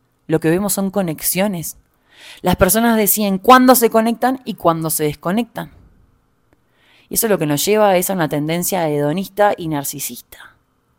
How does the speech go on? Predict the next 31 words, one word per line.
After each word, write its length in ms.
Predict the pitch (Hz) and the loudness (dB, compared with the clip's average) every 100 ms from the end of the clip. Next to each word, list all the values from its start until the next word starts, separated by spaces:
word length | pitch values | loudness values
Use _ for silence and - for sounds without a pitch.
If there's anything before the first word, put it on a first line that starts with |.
| _ _ _ _ _ _ _ _ _ _ _ - | _ _ _ _ _ _ _ _ _ _ _ -12
Ya 160 | - 254 | -4 0
ni 100 | 277 | 0
siquiera 360 | - 185 277 269 | -2 -4 0 2
tenemos 360 | 254 277 285 | 2 4 6
los 100 | 233 | 6
huevos 360 | 214 277 302 240 | 6 4 4 4
y 20 | |
los 180 | 202 185 | 0 2
ovarios 300 | 202 254 262 | 4 6 6
de 120 | 208 | 4
si 100 | 190 | 2
saliste 380 | 185 196 254 262 | 0 2 2 -2
con 100 | 202 | -2
una 180 | 226 226 | -2 -4
persona 340 | 180 220 220 | -4 -4 2
varias 280 | 208 214 190 | 4 4 0
veces 240 | 208 233 190 | 0 -2 -2
decirle, 460 | 170 226 233 208 _ _ | -2 0 0 -2 _ _
"No 160 | 165 214 | -4 -2
me 80 | |
interesa 380 | 226 180 196 190 | 0 -2 -2 -4
seguir 260 | - 175 180 | -4 -6 -4
saliendo 360 | 170 180 190 | -4 -2 -2
con 200 | 156 151 | -2 0
vos", 260 | 180 202 - | 2 0 -4
el 100 | 160 | -10
famoso 400 | - 147 180 185 | -8 -4 -2 2
ghosting 400 | 170 220 214 165 | 6 6 6 -6
que 100 | 147 | -8
siempre 640 | 143 - 208 233 220 - - | -12 -10 -6 -4 -4 -4 -6
hablo. 460 | - 269 208 151 | -8 -8 -8 -10